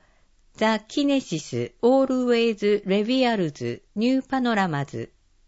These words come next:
そこに新たな風景が。真島秀則、千九百六十年生まれは、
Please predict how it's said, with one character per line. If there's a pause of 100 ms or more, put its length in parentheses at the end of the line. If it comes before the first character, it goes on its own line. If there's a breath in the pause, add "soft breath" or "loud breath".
(400)
そ
こ
に
新
た
な
風
景
が。 (1500)
真
島
秀
則、 (260)
千
九
百
六
十
年
生
ま
れ (280)
は、